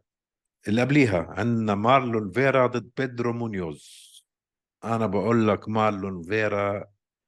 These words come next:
راح أضل على نفس ال-، القرار أو التنبؤ اللي أعطيتك إياه آخر مرة. مارلون فيرا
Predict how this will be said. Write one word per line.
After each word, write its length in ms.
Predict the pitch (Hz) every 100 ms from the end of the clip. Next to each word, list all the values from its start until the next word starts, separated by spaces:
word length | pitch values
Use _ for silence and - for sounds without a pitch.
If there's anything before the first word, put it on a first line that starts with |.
| _ _ _ _ _ _ _ -
راح 160 | 87 -
أضل 460 | 87 113 113 92 - _ _ _ _ _ -
على 220 | 87 92
نفس 300 | 113 - 104
ال-، 200 | 90 78 87
القرار 760 | 82 78 - 95 107 101 90
أو 200 | 87 85
التنبؤ 760 | 80 80 87 - 101 104 98 -
اللي 280 | 85 85 80
أعطيتك 320 | - - 101
إياه 140 | 104
آخر 140 | 90 98
مرة. 600 | 98 95 104 113 87 -
مارلون 340 | 98 120 117 104
فيرا 420 | 110 107 104